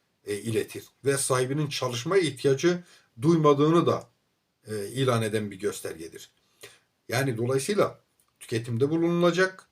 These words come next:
gösterişçi tüketim için. Bir defa yüksek tüketimde bulunulacak, israfta bulunulacak, ondan sonra çalışılmayacak ve çalışılmadığı da üstteki göstergelerden, örneğin elbiseden, arabadan,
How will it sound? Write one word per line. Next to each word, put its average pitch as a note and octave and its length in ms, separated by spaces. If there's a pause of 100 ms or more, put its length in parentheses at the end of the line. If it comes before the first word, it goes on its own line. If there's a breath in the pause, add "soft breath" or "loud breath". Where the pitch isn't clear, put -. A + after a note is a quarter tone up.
(140)
gösterişçi A2+ 640
tüketim A2 400
için. - 280
Bir C3+ 80
defa C3+ 240
yüksek C3+ 460
tüketimde C#3+ 440
bulunulacak, F2+ 640 (360 soft breath)
israfta A#2 560
bulunulacak, E3 800 (800 soft breath)
ondan C3+ 280
sonra B2+ 500
çalışılmayacak F3 960
ve D#3 120
çalışılmadığı C#3 1120
da F#3+ 300 (560 soft breath)
üstteki D#3 800 (220)
göstergelerden, B2+ 960
örneğin G#2+ 440
elbiseden, A#2 640
arabadan, A#2+ 580